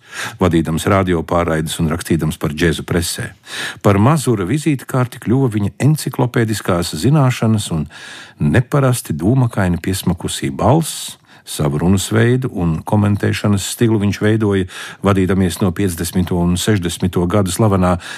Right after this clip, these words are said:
Amerikas balss džēza komentētāja Willisa Conovera. Ivars, tāpat kā viņš, savus raidījumus sāka ar vārdiem: "Ir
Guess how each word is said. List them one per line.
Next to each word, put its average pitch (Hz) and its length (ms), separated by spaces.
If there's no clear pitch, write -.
Amerikas 98 480
balss 98 480
džēza 92 240
komentētāja 104 960
Willisa 110 480
Conovera. 82 560
Ivars, 87 540
tāpat - 280
kā - 160
viņš, 160 300
savus 160 440
raidījumus 139 560
sāka 120 400
ar 82 80
vārdiem: 123 560
"Ir - 140